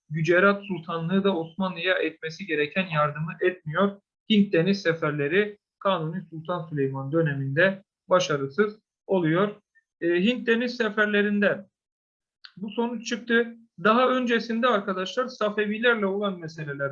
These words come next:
var. Kanuni Sultan Süleyman döneminde Irak seferi var. Burada Safevilerle yapılan. E, Kanuni Sultan Süleyman ile Tahmasp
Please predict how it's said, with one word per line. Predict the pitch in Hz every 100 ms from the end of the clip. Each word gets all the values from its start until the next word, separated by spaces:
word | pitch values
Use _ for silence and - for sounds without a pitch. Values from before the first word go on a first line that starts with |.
| 139
var. | 214 - _ _ -
Kanuni | 214 226 233 247
Sultan | - 202 233 233
Süleyman | - 208 208 214 202
döneminde | 175 165 165 165 190 220 220 _ _ -
Irak | 226 220 180 - - _ -
seferi | 160 160 151 147
var. | 185 208 - _ -
Burada | 175 151 139
Safevilerle | 139 151 147 156 156 156 151 143 135
yapılan. | 139 139 156 214 220 _ _ _ -
E, | 151 160
Kanuni | 165 214 233 240
Sultan | - 214 214 233
Süleyman | 233 208 208 214 202
ile | 165 180 214 208 _ _ -
Tahmasp | 220 202 214 208